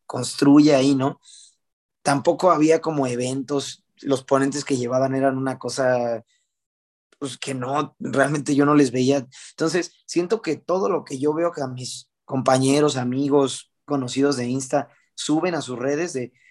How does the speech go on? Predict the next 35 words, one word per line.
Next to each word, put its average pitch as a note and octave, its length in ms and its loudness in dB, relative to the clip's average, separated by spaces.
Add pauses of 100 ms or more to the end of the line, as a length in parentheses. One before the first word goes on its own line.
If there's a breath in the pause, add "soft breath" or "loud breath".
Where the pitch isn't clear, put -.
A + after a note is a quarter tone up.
(100)
"Estoy F3+ 240 -2
en G3 80 0
esta G3 200 0
ponencia E3+ 460 -2
y D#3+ 40 2
está D3 180 -2
bien F3 180 -4
chido". E3+ 380 2
Digo, E3 200 2
yo E3 120 2
tuve F3+ 180 2
la D3+ 60 0
oportunidad C3+ 560 -6
de D3+ 100 -2
vivir C3+ 300 -4
como C3+ 380 -4 (240 soft breath)
estudiante, C#3+ 680 2
oyente, C#3 600 2 (340 soft breath)
varias C#3 540 0
experiencias C3+ 640 -4
en B2 100 -4
la A#2+ 80 -6
Facultad B2 340 0
de C#3 60 6
Psicología C3 520 0
de C#3+ 100 6
la A#2+ 140 0
uac. C3+ 280 2 (720)
A D#3 80 -4
mí F3+ 160 -4
nunca B3+ 320 -2
me A#3 200 -6
tocó E3 340 -6
ver F3 180 -4
en D#3+ 180 -10